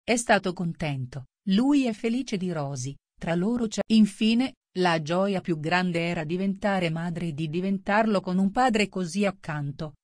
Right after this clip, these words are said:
ha aggiunto Rosalinda che ha anche ringraziato il collega ed ex fidanzato Gabriel Garco per. Infine, "La gioia più grande era diventare madre e di diventarlo con un padre". Di seguito un momento dell'intervista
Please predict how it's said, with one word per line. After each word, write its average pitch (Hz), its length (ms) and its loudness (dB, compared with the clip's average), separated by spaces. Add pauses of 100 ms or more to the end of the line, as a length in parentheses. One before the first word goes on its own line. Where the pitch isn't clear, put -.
(120)
ha 196 80 2
aggiunto 220 500 0
Rosalinda 196 600 2
che 175 160 -4
ha 156 80 0
anche 185 320 0
ringraziato 196 840 2
il 151 100 -6
collega 185 540 0
ed 165 120 0
ex 202 340 0
fidanzato 208 760 -4
Gabriel 175 520 0
Garco 208 480 0
per. 185 240 -2
Infine, 220 640 4 (260)
"La 170 220 2
gioia 180 400 0
più 165 180 -2
grande 170 420 0
era 170 240 -2
diventare 185 680 0
madre 165 380 -4
e 151 60 -6
di 160 140 -4
diventarlo 196 720 0
con 180 160 -4
un 196 140 2
padre". 226 440 2
Di 185 140 2
seguito 190 480 -2
un 170 120 0
momento 180 520 0
dell'intervista 156 1000 -6